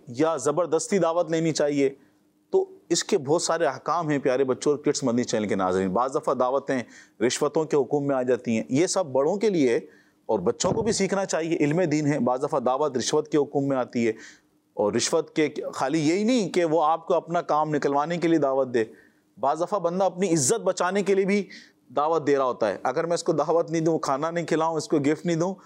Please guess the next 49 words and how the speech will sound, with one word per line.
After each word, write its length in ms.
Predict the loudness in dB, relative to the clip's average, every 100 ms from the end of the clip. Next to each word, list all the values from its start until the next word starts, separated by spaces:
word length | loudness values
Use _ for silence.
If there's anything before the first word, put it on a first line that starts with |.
| -20 _
تو 60 | 0
یہ 320 | 2 2 0 -2 -14 _ _
میری 220 | -2 0
عزت 240 | 2 0 0
کی 80 | -2
دھجیاں 380 | 0 0 0
اڑا 180 | 2 2
دے 180 | 2 2
گا، 80 | 0 -6 _ _ _ _
مجھے 200 | 0 0
class 380 | 0 0 0 0
room 160 | 0 0
میں 120 | -2
آ 60 |
کے 260 | 0 0 0 -2 -2
یہ 100 | 0
بچہ 300 | 0 0 0
جو 180 | 2
آج 100 | 0
سب 200 | 0 -4
کو 100 | 0
بتا 260 | 2 2 2
دے 180 | 2 2
گا۔ 100 | 0 -4 _ _ _ _ _ _
تو 80 | -2
بہت 300 | 0 0 0
ساری 220 | 0 0
صورتیں 340 | 2 2 2 0
ہوتی 240 | 0 0
ہیں۔ 80 | 2
الحمدللہ 600 | 2 -2 -2 0 2 2
دین 260 | 2 0 0
اسلام 340 | 2 0 2
بہت 220 | 0 0
پیارا 220 | 0 0 0
دین 160 | 0 0
ہے، 140 | -2 -4 -16 -8
اس 160 | -4 -2
میں 100 | -2
ہر 140 | -2
چیز 320 | -4 -2 -2 0
کا 100 | 0
بیان 380 | 0 -2 -2
ہے، 60 | -2
ہر 140 | -2
چیز 280 | -2 -2 0
سکھائی 360 | -2 -2 -2 2
گئی 240 | 2 2
ہے۔ 80 | 0